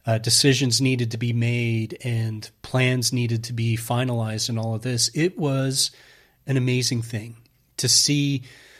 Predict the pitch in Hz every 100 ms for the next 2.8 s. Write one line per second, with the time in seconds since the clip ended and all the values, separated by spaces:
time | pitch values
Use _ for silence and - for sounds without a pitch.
0 | _ - 123 113 190 208 147 117 117 170
1 | 180 - 160 147 - 110 101 120 - -
2 | _ - 131 120 113 101 110 135